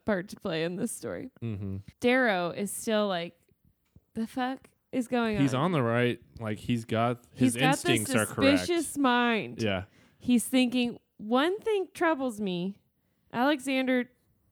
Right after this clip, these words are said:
Speaker 1: took me through their escape. If Cato is so unremarkable,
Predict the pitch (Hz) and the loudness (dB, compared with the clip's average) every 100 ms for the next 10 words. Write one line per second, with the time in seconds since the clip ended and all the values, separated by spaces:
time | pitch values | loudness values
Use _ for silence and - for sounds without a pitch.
0 | _ _ _ - 277 - 240 208 - 254 | _ _ _ 0 0 0 -4 -4 0 2
1 | 262 233 208 - 247 214 - - 226 196 | 4 2 -2 -4 -4 -4 -6 -10 -10 -8
2 | - 247 269 294 247 - - 240 247 277 | -2 0 2 2 0 -4 -2 2 4 4
3 | 233 220 208 202 262 202 180 180 196 | 2 -2 -2 -4 -6 -8 -6 -6 -6